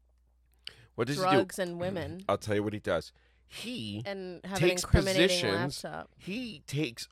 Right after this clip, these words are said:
Speaker 1: <clears throat> faux positions on Chinese corporate and Ukraine, and Ukraine corporate boards so that he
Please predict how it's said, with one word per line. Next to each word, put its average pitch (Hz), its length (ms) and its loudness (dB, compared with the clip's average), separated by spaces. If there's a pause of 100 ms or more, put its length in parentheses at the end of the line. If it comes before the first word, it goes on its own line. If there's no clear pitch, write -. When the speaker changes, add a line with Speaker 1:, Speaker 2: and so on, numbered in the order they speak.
Speaker 1:
<clears throat> 180 380 -2 (600)
faux 220 520 6
positions 113 760 0 (140)
on 123 260 4 (680)
Chinese 185 680 0 (520)
corporate 175 480 0
and 120 160 0
Ukraine, 165 440 -6
and 131 200 0
Ukraine 185 400 -2
corporate 135 580 -4
boards 104 580 2 (280)
so - 220 4
that 135 160 4
he 220 520 -10